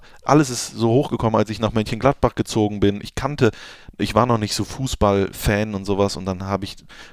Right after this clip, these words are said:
mal jemanden gesehen mit so einem Diebels-Trikot, ne? Das darf man ja sagen, äh, weil es nun mal so ist. Und dann bin ich das erste Mal damals zum Bökelberg gekommen. Äh, ich, ich glaube, dass es immer Block vierunddreißig war, wenn ich mich recht entsinne. Das ist, war dieser steile,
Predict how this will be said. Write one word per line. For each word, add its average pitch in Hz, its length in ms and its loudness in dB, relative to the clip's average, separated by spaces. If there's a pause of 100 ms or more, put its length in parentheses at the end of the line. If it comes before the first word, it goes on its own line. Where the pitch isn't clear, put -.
mal 98 140 -2
jemanden 98 280 -2
gesehen 107 280 -2
mit 101 100 -4
so 101 80 -6
einem 98 200 -10 (320)
Diebels-Trikot, 113 960 0
ne? 101 120 2
Das - 140 0
darf 104 180 4
man 98 120 0
ja 92 100 2
sagen, 104 360 0
äh, 92 260 -4
weil 95 100 -2
es - 140 -10
nun 98 140 -10
mal 92 120 -2
so 92 80 -6
ist. - 180 -4 (760)
Und 104 80 -8
dann 101 100 -4
bin 107 60 -4
ich - 60 -6
das 113 120 0
erste - 260 -2
Mal 104 140 2
damals 107 320 0
zum 107 140 -4
Bökelberg 104 420 4
gekommen. 101 380 -2 (760)
Äh, 78 240 0
ich, - 180 -12
ich - 140 -10
glaube, 120 320 6
dass 113 140 0
es 107 140 -6
immer 107 180 0
Block 104 220 -4
vierunddreißig 110 800 0
war, 95 180 2
wenn 101 100 -2
ich 95 80 -8
mich 98 160 -8
recht 107 220 -4
entsinne. 92 360 -4
Das 95 140 -4
ist, - 180 -14
war 98 140 -2
dieser 98 260 -4
steile, 113 520 2